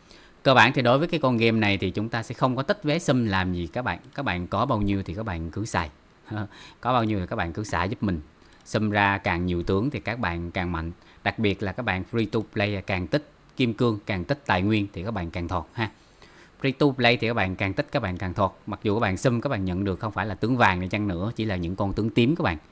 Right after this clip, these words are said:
Nó cũng ngon hơn là các bạn, à, để dành tài nguyên và không sum ha. Chúng ta sẽ all in tất cả vào việc sum tướng các bạn. Sớm tìm cho mình một form tướng sách giáo khoa để chúng ta có thể cày stay A F K. Cơ bản free to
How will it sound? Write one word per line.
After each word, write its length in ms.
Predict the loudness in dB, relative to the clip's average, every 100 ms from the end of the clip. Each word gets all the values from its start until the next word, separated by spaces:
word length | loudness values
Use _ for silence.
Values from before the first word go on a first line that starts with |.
| -20 -20 -10
Nó 100 | -6
cũng 220 | -2 2
ngon 200 | 4 4
hơn 280 | 2 0 0
là 100 | -2
các 160 | -4 -4
bạn, 340 | -4 -4 -6
à, 120 | -8 -10 -18 -20 -4
để 80 | 2
dành 240 | 2 2
tài 140 | 0 0
nguyên 240 | 0 0
và 120 | -4
không 200 | -4 -2
sum 200 | 0 2
ha. 160 | 2 0 -8 _ -20 -20 -10
Chúng 120 | -4
ta 80 | -2
sẽ 140 | -2
all 160 | -2 0
in 160 | -2
tất 160 | -4 -2
cả 180 | 0 2
vào 200 | 0 -2
việc 180 | -6
sum 200 | -4 -2
tướng 160 | 0 -2
các 60 | -2
bạn. 140 | -6 -10 _ -20 -20 -8
Sớm 240 | 0 0
tìm 280 | 2 2 2
cho 100 | 0
mình 260 | 0 0 -2
một 240 | 0 0
form 200 | 2 0
tướng 220 | -2 -4
sách 200 | -2 -4
giáo 120 | -4 -2
khoa 240 | 2 2 0 -14 -8
để 120 | -6
chúng 160 | -6 -6
ta 180 | -6
có 60 | -4
thể 120 | -6
cày 240 | -2 -2 -2
stay 240 | -4 -4
A 60 | -2
F 120 | -2
K. 60 | -4 -8 -20 -20 -20 -20 -20 -20 -20 _ _
Cơ 100 | 4
bản 180 | 6 6
free 200 | 4 2
to 80 | 2